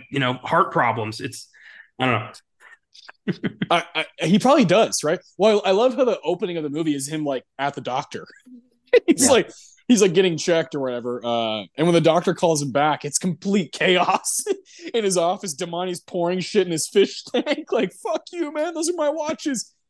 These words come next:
Speaker 2: And it's just, just bon-, the doctor's like, "Everything okay over there?" <laughs> Uh, it's just insane. I mean, if you're a normal person from fucking Texas,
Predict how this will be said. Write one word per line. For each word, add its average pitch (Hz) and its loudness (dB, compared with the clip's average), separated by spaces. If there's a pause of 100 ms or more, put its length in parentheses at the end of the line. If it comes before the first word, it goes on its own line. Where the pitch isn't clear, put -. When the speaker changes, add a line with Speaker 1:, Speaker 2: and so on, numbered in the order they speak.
(220)
Speaker 2:
And 233 6
it's 185 2
just, 196 -4
just 160 2
bon-, 165 -2
the 165 0
doctor's 175 2
like, 147 -2
"Everything 320 2
okay 196 -2
over 403 -2
there?" - -12
<laughs> - -20
Uh, 196 2
it's 135 -6
just - -8
insane. 156 -4
I 131 -6
mean, 196 2
if 196 0
you're 269 0
a 240 0
normal 190 0
person 151 -8
from 143 0
fucking 156 0
Texas, 135 -4